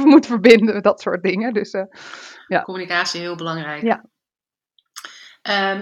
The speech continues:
Speaker 2: en jij werd dus uitgezonden naar, eh, naar Djibouti.
Speaker 1: Ja.
Speaker 2: Eh, hoorde je dat een beetje van tevoren? Of, eh, hoe, hoe ging dat in zijn werk?
Speaker 1: Nou,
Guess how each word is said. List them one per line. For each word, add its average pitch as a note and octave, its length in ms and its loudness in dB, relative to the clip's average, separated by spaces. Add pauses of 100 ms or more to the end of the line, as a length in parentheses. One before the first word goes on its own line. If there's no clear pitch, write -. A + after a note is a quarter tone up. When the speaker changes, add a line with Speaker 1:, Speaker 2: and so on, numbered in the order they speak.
Speaker 2:
en G#3+ 300 -6
jij A3 220 -2
werd B3 140 2
dus A3 180 -6
uitgezonden G3 580 -6
naar, E3 260 -2
eh, D3+ 240 -8
naar D#3 180 -8
Djibouti. E3 760 -10
Speaker 1:
Ja. E3+ 440 -4
Speaker 2:
Eh, D#3+ 120 -8
hoorde F#3 240 -2
je - 80 -6
dat F3 160 -4
een D#3+ 80 -10
beetje D#3+ 300 -8
van D#3+ 140 -10
tevoren? B3 720 -6
Of, F3 200 -12
eh, E3 280 -6
hoe, F3+ 180 -14
hoe F3+ 160 -16
ging F3+ 160 -12
dat F3 140 -12
in E3 100 -12
zijn D#3+ 140 -10
werk? D#3 380 -12 (200)
Speaker 1:
Nou, C4 440 6